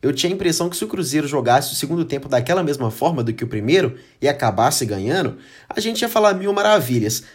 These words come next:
Só que a produção ainda assim não foi lá grandes coisas. Porém, o segundo tempo foi incrível. Sinceramente, a substituição do Ney Franco foi maravilhosa e o Cruzeiro rendeu demais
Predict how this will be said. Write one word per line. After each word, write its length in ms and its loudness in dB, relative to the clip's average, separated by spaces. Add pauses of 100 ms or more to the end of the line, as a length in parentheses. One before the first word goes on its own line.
Só 200 -4
que 60 -2
a 40 -4
produção 480 0
ainda 280 0
assim 360 -2 (240)
não 160 4
foi 160 0
lá 140 6
grandes 340 0
coisas. 400 -2 (320)
Porém, 300 6
o 40 0
segundo 340 0
tempo 280 -2
foi 480 -2
incrível. 800 -2 (340)
Sinceramente, 800 0 (180)
a 100 -4
substituição 600 0
do 80 2
Ney 140 0
Franco 500 -4 (200)
foi 240 2
maravilhosa 760 4
e 60 4
o 60 -2
Cruzeiro 320 -4
rendeu 340 -2
demais 560 0